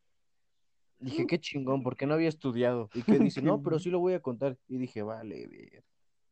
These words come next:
Speaker 2: Pinche, pinche Emiliano, güey, eras el único que la rifaba y estabas
Speaker 1: <laughs>
Speaker 2: valiendo madre.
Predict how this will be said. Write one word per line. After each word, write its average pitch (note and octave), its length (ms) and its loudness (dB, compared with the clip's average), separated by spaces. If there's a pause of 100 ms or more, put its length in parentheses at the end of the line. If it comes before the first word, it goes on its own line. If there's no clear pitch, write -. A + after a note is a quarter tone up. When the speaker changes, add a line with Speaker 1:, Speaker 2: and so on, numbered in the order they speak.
(2000)
Speaker 2:
Pinche, F3 460 0
pinche D3+ 260 -4
Emiliano, C#3 600 -2
güey, C3+ 160 -6
eras C#3+ 220 -8
el A#2+ 120 -4
único C3 420 -8
que A#2 100 -12
la A2+ 180 -6
rifaba B2+ 480 -6
y C#3+ 60 -8
estabas B2 440 -4
Speaker 1:
<laughs> - 160 -4
Speaker 2:
valiendo A#2+ 380 -2
madre. C3+ 400 -10